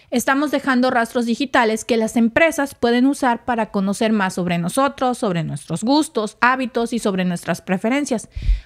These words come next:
¿Alguna vez les ha pasado que hablan de un producto y de repente, ¡pum!, ven un anuncio del mismo producto en alguna red social? Y no, no es magia, es tecnología. Pero la pregunta es, ¿a qué precio? Para protegernos,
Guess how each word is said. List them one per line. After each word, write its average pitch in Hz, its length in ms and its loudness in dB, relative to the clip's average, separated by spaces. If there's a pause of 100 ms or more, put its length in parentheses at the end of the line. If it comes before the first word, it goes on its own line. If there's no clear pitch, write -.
¿Alguna 320 400 2
vez 370 160 2
les 349 160 2
ha 359 140 0
pasado 349 440 2
que 262 80 0
hablan 254 280 2
de 277 60 2
un 277 100 2
producto 269 500 0
y 208 80 4
de 185 80 2
repente, 254 460 0
¡pum!, 277 420 0 (560)
ven 269 240 2
un 302 100 2
anuncio 294 380 2
del 254 140 4
mismo 285 320 0
producto 277 480 -2 (580)
en 214 220 0
alguna 233 360 4
red 262 200 0
social? 311 340 0 (120)
Y 202 120 2
no, 262 220 4
no 220 80 2
es 190 100 0
magia, 247 540 0
es 175 180 -4
tecnología. 254 640 2 (460)
Pero 262 200 2
la 254 160 2
pregunta 262 480 -2
es, 320 360 -2
¿a 196 280 0
qué 175 140 -4
precio? 247 640 -2 (280)
Para 196 280 2
protegernos, 302 760 0